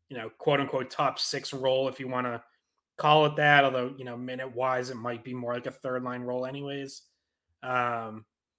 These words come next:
but he does some things that really help Patra out in terms of his forechecking, his work down low,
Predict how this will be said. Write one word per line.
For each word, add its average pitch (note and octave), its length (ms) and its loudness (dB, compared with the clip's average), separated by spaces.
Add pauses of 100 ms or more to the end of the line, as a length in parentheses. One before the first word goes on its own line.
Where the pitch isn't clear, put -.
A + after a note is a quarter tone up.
(440)
but C#3 460 6
he F#3 220 -6
does F3 280 2
some D3+ 200 0
things C#3 260 0
that A#2+ 160 -4
really C3 220 -2
help B2 200 -2
Patra A#2+ 380 -2
out A#2 280 -2
in A#2 80 -10
terms A#2+ 280 -6
of A#2 220 -4 (480)
his B2 160 -8
forechecking, C3 920 2
his A#2 240 -6
work B2+ 300 0
down B2 360 4
low, A#2+ 520 2